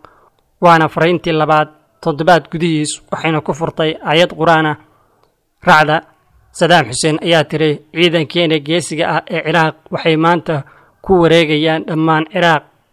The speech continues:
waxaana laga ilaaliyay xukunka dalkooda." Waxay tixgelisay waxay ugu yeedhay xoogagga sharka ah oo ay soo urursadeen in dalkeeda ay ku dumiyaan,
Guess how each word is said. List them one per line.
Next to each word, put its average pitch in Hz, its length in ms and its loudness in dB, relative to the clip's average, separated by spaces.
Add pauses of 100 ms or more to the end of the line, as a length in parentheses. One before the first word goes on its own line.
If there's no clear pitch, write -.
(120)
waxaana 156 360 0
laga 156 240 0
ilaaliyay 156 520 -2
xukunka 165 420 -4
dalkooda." 156 480 -2 (800)
Waxay 151 440 0 (500)
tixgelisay 156 680 0 (200)
waxay 180 260 0
ugu 165 140 -6
yeedhay 156 420 0 (260)
xoogagga 165 440 2
sharka 160 340 -2
ah 147 200 -2 (420)
oo 175 100 6
ay 170 140 2
soo 175 260 2
urursadeen 160 640 -2 (140)
in 180 160 -2
dalkeeda 160 460 -2 (100)
ay 160 100 -6
ku 185 140 -4
dumiyaan, 156 520 0